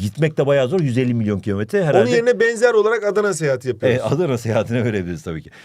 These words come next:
Speaker 1: Şimdi geldik hemen yeni sorumuz. Galileo Galilei yaklaşık dört yüz yıl, yüz kadar önce kendi icadı olan teleskopla kağıt üzerinde düşürdüğü güneş lekelerini gözlemledi demiş.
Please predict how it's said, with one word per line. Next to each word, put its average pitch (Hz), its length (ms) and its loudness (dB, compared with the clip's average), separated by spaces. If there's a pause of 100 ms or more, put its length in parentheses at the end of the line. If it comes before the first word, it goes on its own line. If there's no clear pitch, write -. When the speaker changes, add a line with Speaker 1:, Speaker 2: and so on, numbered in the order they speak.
(140)
Speaker 1:
Şimdi 233 380 -4
geldik 208 300 2
hemen 185 180 0
yeni 151 260 -2
sorumuz. 92 360 -6
Galileo 180 560 0
Galilei 131 600 -2 (300)
yaklaşık 110 440 -4
dört 123 240 0
yüz 131 160 -10
yıl, 113 100 -2 (200)
yüz 107 220 -2
kadar 98 260 -2
önce 95 340 0 (280)
kendi 143 300 -2
icadı 143 280 2
olan 107 200 0
teleskopla 160 680 -4 (220)
kağıt 170 220 -2
üzerinde 110 380 -2
düşürdüğü 139 460 -4
güneş 151 260 0
lekelerini 131 280 -2
gözlemledi 131 400 0
demiş. 73 200 -10